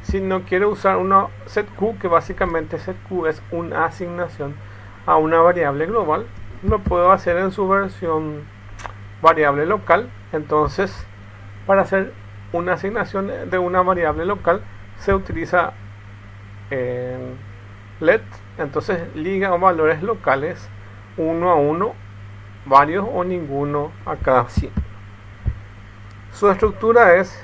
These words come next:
abrir paréntesis let, las ligaduras, que es lo que, eh, van a ser las,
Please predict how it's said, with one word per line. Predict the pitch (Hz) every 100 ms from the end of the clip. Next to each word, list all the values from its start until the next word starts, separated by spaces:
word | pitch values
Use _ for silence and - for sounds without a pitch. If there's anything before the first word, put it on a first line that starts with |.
| -
abrir | 170 147 151 156
paréntesis | - 156 156 180 - 214 185
let, | 160 196 - - - - - - - -
las | 156 160
ligaduras, | 160 190 175 170 190
que | 190 175
es |
lo | 190 185
que, | 185 156 - -
eh, | 160 151 143 139 139
van | 147 156
a | 156
ser | 156 151
las, | 156 156 -